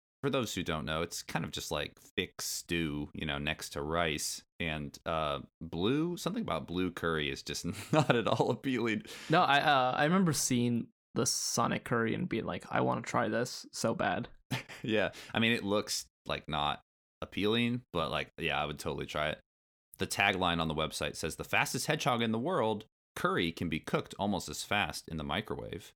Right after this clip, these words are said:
Speaker 2: Oh, wow.
Speaker 1: Um, so this is a special kind of curry. It's called retort curry, and it's like a sealed plastic pouch. Put it in the microwave and dump it on your rice. Um,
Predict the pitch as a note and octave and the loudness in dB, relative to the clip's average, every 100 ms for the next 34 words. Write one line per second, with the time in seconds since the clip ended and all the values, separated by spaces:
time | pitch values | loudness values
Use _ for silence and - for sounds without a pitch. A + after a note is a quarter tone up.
0 | - C3 C3 A2+ F#3 C#3+ C#2+ C#2+ - F#2+ | -2 0 0 0 -2 -4 -6 -6 -4 -2
1 | A#2 G#2+ G#2 F#2 - F#2+ F2+ G#2 G#2+ F#2+ | -2 -2 0 0 0 0 0 0 0 0
2 | - G2 F#2 - E2+ - _ G2 G#2+ - | 0 0 0 -2 -4 -4 _ 0 0 0
3 | C#3 - - C#3+ C#3+ E3 - _ _ _ | -2 -4 -4 -2 0 -2 -8 _ _ _
4 | F#2+ F2+ - D#2 C2 - F#2+ F2+ F2 E2 | -4 -2 0 -2 -4 -4 0 2 2 -2
5 | - F#2 E2 - E2 - E2 D#2 - - | -6 -2 -2 -2 -8 -4 -2 -2 -2 -4
6 | - - _ _ _ _ - F2+ D#2 D2+ | -4 -8 _ _ _ _ -4 -2 -2 -2
7 | D2+ - D#2 D#2 D2 D2 D#2 D2+ D2+ D2 | -6 -4 -2 0 -2 -4 -4 -2 -4 -4
8 | C#2+ D2+ D2 - - _ - D2 C2+ C#2+ | -4 -2 -4 -6 -12 _ -10 -6 -6 -8